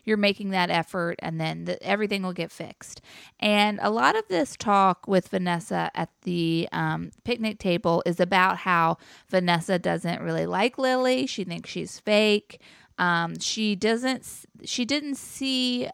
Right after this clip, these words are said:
Vanessa, uh, she doesn't see Lily as the woman C T would actually end up with. And I think this is a nod to D M because then it cuts to C T talking about how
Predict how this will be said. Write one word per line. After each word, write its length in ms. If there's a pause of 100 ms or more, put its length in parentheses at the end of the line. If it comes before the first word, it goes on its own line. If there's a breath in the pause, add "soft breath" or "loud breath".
(300)
Vanessa, 760 (160)
uh, 180
she 160
doesn't 200
see 200
Lily 560
as 200
the 120
woman 420
C 240
T 460 (340 loud breath)
would 220 (120)
actually 600
end 240
up 240
with. 360
And 140
I 100
think 260
this 180
is 220
a 180
nod 460
to 100
D 340
M 280 (280 loud breath)
because 300
then 260
it 160
cuts 320
to 120
C 280
T 380
talking 400
about 300
how 480